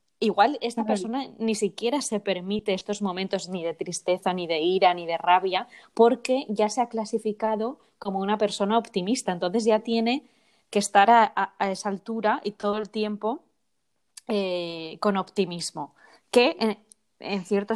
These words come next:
Speaker 1: en cierto modo sería algo, eh, buenísimo y súper positivo, porque imagínate estar todo el día <laughs> siendo positiva, pues así podrías influenciar a, a las personas de tu alrededor,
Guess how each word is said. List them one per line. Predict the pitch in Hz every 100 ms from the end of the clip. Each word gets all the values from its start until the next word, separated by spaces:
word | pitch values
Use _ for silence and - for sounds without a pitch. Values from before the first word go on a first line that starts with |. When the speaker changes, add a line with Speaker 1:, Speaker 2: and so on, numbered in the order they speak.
| -
Speaker 1:
en | - 202
cierto | 202 208 220
modo | 220 262 202 -
sería | - 170 214 202
algo, | 220 202 147 - _ _ _ _ - -
eh, | -
buenísimo | 202 185 185 175 214 - 233 226 285
y |
súper | 262 196 185
positivo, | 180 175 175 196 220
porque | 247 208 165 156 - -
imagínate | - 180 160 190 180 220
estar | 240 - 175 180
todo | 190 190
el | 190
día | 196 185
<laughs> | 208 -
siendo | - - 254 240
positiva, | 208 233 233 233 226 254 - -
pues | - 220
así | 196 - 220 - _ _ -
podrías | 226 202 202 208 233 - - -
influenciar | 240 226 220 214 214 214
a, | 233
a | - 196
las | 190 185 196
personas | 196 - 202
de | 226
tu | 240
alrededor, | 208 185 156 202